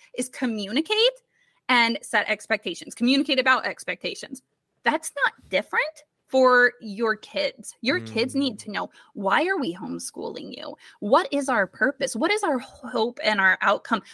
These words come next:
Speaker 1: But not just for those little things, but for the big thing. What is God's purpose for our family as a family? Because God, yes, you and your husband came together, but it wasn't an accident that your children were born into your family. And while they're under your roof,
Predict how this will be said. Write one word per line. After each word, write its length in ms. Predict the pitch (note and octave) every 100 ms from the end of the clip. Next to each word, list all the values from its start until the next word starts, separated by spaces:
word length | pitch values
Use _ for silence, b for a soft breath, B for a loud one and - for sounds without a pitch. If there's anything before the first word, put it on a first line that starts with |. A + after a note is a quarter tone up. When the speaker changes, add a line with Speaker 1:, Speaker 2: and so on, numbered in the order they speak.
| -
Speaker 1:
But 120 | E4+
not 180 | A4 A#4+
just 220 | A#4+ A#4+
for 100 | E4+
those 200 | C4+ C4
little 340 | F#3 A3 D4 F#4+
things, 260 | G#4+ A4
but 200 | - C#4
for 80 | D4+
the 80 | C#4
big 280 | B3+ C#4+ B3+
thing. 200 | F3+ G3+
What 180 | D#4+ A4
is 280 | C5 F4 C4 - - _ _ -
God's 380 | A#3 D4+ A4+ A4
purpose 460 | - D#4 E4 G#4+ - _
for 300 | C#4+ D4+ -
our 280 | A3 B3 C4+ _ -
family 720 | G3 A3 G#3+ - C#2+ - - b b _ -
as 180 | A#3+ B3
a 80 |
family? 480 | B3 G#3 F#3+ C#3+ C#4 b b
Because 340 | C4 B3+ D4+ B3+ G#3+ -
God, 300 | A#3+ B3+ B3
yes, 300 | A#3+ A3 - -
you 300 | G#3 G#3+ C#4+
and 100 | F4
your 120 | A#3
husband 340 | G#3 G#3+ C#4
came 160 | C#4+ D4
together, 340 | C#4+ C#4+ D#4 D4 -
but 160 | A#3
it 100 | A#3
wasn't 300 | B3+ C#4 G4
an 140 | E4 -
accident 480 | F#3 - B3+ D4+ D4
that 120 | -
your 120 | F#3
children 460 | - A#3 C4 D#4 D#4
were 100 | D#4
born 280 | D#4 D4+ D4+
into 180 | D4 -
your 120 | D#4+
family. 460 | D#4+ D4+ D4+ D4+ D#4+ B B
And 220 | B3 A#3+ A#3+
while 220 | G#3+ G3
they're 220 | A#3+ C4
under 180 | C4 C#4+
your 220 | C#4 C#4
roof, 240 | A3+ D#4+